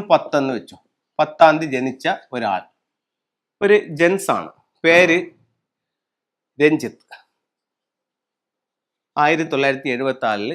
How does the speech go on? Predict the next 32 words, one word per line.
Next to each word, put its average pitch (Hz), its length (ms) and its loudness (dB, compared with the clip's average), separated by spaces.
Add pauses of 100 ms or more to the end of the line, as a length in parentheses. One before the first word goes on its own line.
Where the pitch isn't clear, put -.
(120)
ജനിച്ച 113 300 -6
ഒരു 131 120 -4
വ്യക്തി. 76 260 -10 (380)
ഇദ്ദേഹത്തിന്റെ 208 520 0 (100)
കുവാ 185 240 4 (100)
നമ്പർ, 104 240 -6 (560)
അതായത് 190 280 0 (100)
ഈ 220 40 -2 (160)
date 190 280 2
of 208 80 2
birth, 175 160 -2
ഇത്രയും 226 340 0
സാധനം 180 320 8
കിട്ടിയാൽ 143 320 2 (140)
നമുക്ക് 143 240 -4
ഇദ്ദേഹത്തിന്റെ 143 480 -4
കുവാ 139 200 0 (100)
നമ്പർ 131 220 -6
കടി-, 101 320 -10
കണ്ടുപിടിക്കാൻ 131 500 -2
പറ്റും. - 200 -10 (460)
ജനിച്ച 139 280 -2 (120)
വർഷം, 151 320 -2 (200)
മാസം, 131 320 -2 (200)
ദിവസം. 107 360 -12 (500)
അപ്പൊ 208 180 2
ഇദ്ദേഹത്തിന്റെ 202 500 4
കുവാ 180 200 6 (100)
നമ്പർ 185 200 0
എന്ന് 170 120 0
പറയുന്നത്, 135 420 -2 (1000)
പിന്നെ 123 380 0